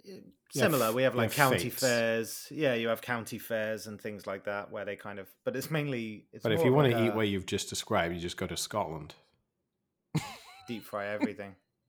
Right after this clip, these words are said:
Speaker 2: <laughs> I mean,
Speaker 1: No, you do. Like, just deep fry everything.
Speaker 2: Yeah, you want something
Speaker 1: Um,
Speaker 2: deep fried. They
Speaker 1: yeah.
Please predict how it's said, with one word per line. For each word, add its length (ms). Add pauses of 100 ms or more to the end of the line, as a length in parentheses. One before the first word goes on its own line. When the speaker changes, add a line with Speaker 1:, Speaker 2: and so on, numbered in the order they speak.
Speaker 2:
<laughs> 440
I 40
mean, 120
Speaker 1:
No, 80
you 160
do. 320
Like, 180
just 200
deep 180
fry 180
everything. 480 (720)
Speaker 2:
Yeah, 300
you 80
want 160
something 180
Speaker 1:
Um, 60
Speaker 2:
deep 180
fried. 440 (680)
They 300
Speaker 1:
yeah. 40